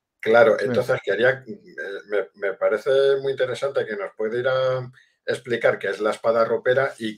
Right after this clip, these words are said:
Speaker 1: y en qué se diferenciaba con un arma, con una espada que se utilizaba en la guerra, por ejemplo, que llevaban los soldados.
Speaker 2: Claro, es que los mismos, el mismo, la misma persona <clears throat> usaba una espada distinta.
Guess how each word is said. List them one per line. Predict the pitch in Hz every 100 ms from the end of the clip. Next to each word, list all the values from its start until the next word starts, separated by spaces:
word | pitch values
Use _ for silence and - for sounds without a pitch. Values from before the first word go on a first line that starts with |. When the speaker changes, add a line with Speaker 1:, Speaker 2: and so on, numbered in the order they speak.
| -
Speaker 1:
y | 110
en | 107
qué | 113
se | 131 143
diferenciaba | 143 135 123 113 127 123 127 135 _ _ _
con | - 113 110
un | 117 117
arma, | 117 123 123
con | 113 110
una | 120
espada | 117 123 123 123
que | 113
se | 110
utilizaba | 104 95 92 107 113 117
en | 110
la | 80
guerra, | 85 123 95 -
por | -
ejemplo, | - 113 107
que | 95
llevaban | 90 92 95 92
los | 92
soldados. | 92 92 110 98 - _ _ _ _ _ _
Speaker 2:
Claro, | 143 139 113
es | 110
que | - 139 -
los | 135 120 131
mismos, | 120 160 185 170 -
el | 127 117
mismo, | 123 147 147 170 170 165 160 -
la | 117
misma | 123 135 170 160
persona | 131 - 165 143 - _
<clears throat> | 131 120 _ _ _ -
usaba | 117 131 127
una | 143
espada | 135 - 131 131
distinta. | 123 - 139 - -